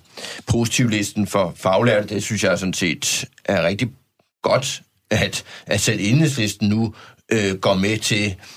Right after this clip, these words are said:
at invitere nogle flere hertil for at, øh, hjælpe os med at, øh, sikre, at virksomheder har, kan få den arbejdskraft, de har brug for. Sådan en positiv liste, så det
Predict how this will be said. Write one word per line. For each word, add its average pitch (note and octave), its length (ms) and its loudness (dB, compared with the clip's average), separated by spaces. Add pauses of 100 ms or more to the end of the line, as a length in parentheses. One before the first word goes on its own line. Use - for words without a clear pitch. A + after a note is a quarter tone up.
(360)
at G2 200 2
invitere F#2+ 420 2
nogle F2+ 200 0
flere A2+ 400 0 (320)
hertil G#2+ 420 0 (420)
for G2+ 340 2
at, F#2+ 360 0
øh, F#2 260 2
hjælpe G2+ 260 0
os G#2 120 -2
med G2 300 0
at, G2 340 -2
øh, F#2+ 120 2
sikre, G2+ 360 0
at G2 100 -2
virksomheder G2+ 340 0
har, G2 300 -2 (200)
kan G2 100 0
få G2+ 160 0
den G2 140 0
arbejdskraft, F#2+ 480 0
de G2+ 40 0
har F#2+ 60 0
brug G2+ 220 -2
for. G2 160 -2
Sådan G#2 200 0
en F#2+ 120 0
positiv A#2 360 0
liste, G2 280 -2
så F#2+ 120 0
det B2 200 2